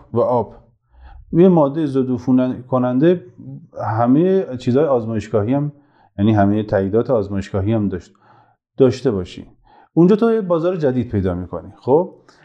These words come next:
وقتی که ولی، می‌گم شما باید بازار جدید پیدا کنی، یعنی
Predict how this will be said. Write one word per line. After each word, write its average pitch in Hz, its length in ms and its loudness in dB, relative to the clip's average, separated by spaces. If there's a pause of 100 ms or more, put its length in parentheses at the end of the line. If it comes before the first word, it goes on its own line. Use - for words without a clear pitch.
(120)
وقتی 139 440 0
که 202 140 0
ولی، 147 420 -2 (720)
می‌گم 135 360 2
شما 143 580 -2 (500)
باید 151 500 2
بازار 120 360 -4
جدید 110 340 -2
پیدا 92 240 -4
کنی، - 280 -16 (380)
یعنی 180 320 4